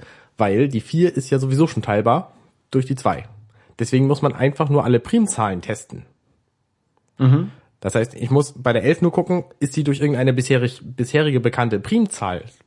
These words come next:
Speaker 1: teilbar.
Speaker 2: Ja.
Speaker 1: Und auch das kann ich mir zu einem gewissen Teil schenken, denn nehmen wir an, ich teste die, hm, die fünfundzwanzig.
Speaker 2: Ist durch fünf teilbar.
Speaker 1: Ist durch fünf teilbar, ist, äh, fünf ist eine Primzahl,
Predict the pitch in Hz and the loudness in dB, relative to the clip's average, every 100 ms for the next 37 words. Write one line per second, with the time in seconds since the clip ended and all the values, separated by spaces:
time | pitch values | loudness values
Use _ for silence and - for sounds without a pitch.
0 | _ - 104 87 - _ _ _ _ - | _ -4 -2 -2 -8 _ _ _ _ -2
1 | 110 - - - - - 131 117 - 170 | -2 -2 -16 -20 -6 0 2 0 0 -2
2 | - 175 143 123 117 123 113 110 110 113 | -2 -2 0 -2 0 0 0 0 -2 -2
3 | 110 104 - 104 160 202 131 139 135 123 | 0 -2 0 -2 0 0 2 2 0 0
4 | 139 135 131 120 123 - 123 - - - | 2 2 0 0 -2 -4 -10 -14 -14 -4
5 | 131 127 123 117 107 101 98 - _ _ | -4 -2 -4 -4 -4 -4 -4 -6 _ _
6 | - - - - - - - _ _ _ | -20 -20 -20 -20 -20 -20 -20 _ _ _
7 | - 110 101 98 101 104 - 131 123 113 | -6 -2 -2 -2 0 0 2 2 2 2
8 | 120 214 - - _ _ _ - 117 120 | 2 -2 -4 -20 _ _ _ -10 -4 -2
9 | - 143 - 98 101 - - - 92 127 | 0 0 0 -2 -2 -8 -10 -4 0 0
10 | 127 151 - 160 160 160 - - - 131 | 2 -2 0 0 0 -2 -6 -10 -2 0
11 | 104 113 151 127 120 - 139 180 247 | 0 0 -2 0 -2 -2 -2 0 -2